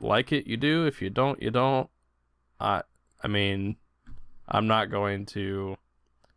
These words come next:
the pr-, the price is what it is because you have to account for everything that goes into it. And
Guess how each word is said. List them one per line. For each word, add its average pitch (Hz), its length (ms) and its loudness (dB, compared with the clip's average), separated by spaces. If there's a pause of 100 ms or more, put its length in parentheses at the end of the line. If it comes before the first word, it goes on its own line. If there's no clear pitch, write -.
(460)
the - 200 -2
pr-, - 140 -2
the 127 120 4
price 165 320 2
is 110 200 -2
what 113 380 0
it 107 160 2
is 104 240 0
because 101 880 0 (320)
you 104 240 0
have - 360 -4
to 104 100 -10
account 95 320 -6
for - 160 -10
everything 95 320 -8
that - 80 -12
goes 101 200 -10
into 98 220 -10
it. - 180 -10 (1000)
And 98 540 2